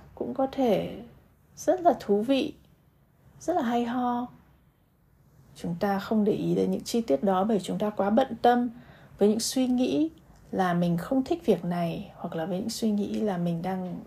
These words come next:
phí thời gian với việc này. Và qua đó mình đã bỏ lỡ cơ hội có thể thưởng thức nó, có thể tìm thấy những lý do mới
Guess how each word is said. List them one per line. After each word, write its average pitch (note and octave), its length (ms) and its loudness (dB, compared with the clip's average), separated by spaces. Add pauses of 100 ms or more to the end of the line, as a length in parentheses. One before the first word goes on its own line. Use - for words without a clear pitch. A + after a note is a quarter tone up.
phí F#3 260 -6
thời B3+ 220 4
gian G3 280 -2
với E3+ 100 -6
việc F#3 200 -2
này. D#3+ 320 -10 (1500)
Và D#3+ 520 -8 (1300)
qua F3+ 160 -2
đó D#3 340 -6
mình F3 240 -6
đã - 360 -10
bỏ G3+ 220 -2
lỡ D#3+ 260 -6
cơ G#3 160 0
hội G3 300 -2 (240)
có G3+ 180 -12
thể F#3 300 -4 (340)
thưởng E3+ 260 -2
thức A3+ 220 0
nó, F3+ 320 -4 (760)
có - 180 -4
thể E3 300 -4 (180)
tìm E3+ 240 0
thấy E3+ 420 -6 (240)
những G#3 180 -4
lý F#3 160 0
do A3 200 2
mới G#3+ 460 4